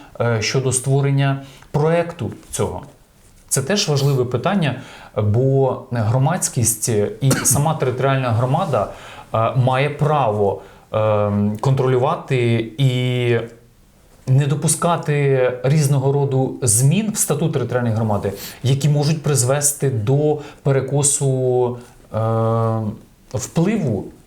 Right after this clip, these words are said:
основних суб'єктів місцевого самоврядування на рівні цієї територіальної громади.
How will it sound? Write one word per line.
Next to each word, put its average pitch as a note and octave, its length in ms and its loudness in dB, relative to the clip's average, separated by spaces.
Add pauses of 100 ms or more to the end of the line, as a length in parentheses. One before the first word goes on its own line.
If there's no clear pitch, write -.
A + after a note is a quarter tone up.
(180)
основних C#3+ 500 0
суб'єктів A#2+ 720 -2
місцевого A2+ 360 0
самоврядування A#2+ 600 -2
на A2+ 360 0
рівні A#2 360 2
цієї G#2+ 360 -2
територіальної G2+ 540 -4
громади. F#2+ 400 -4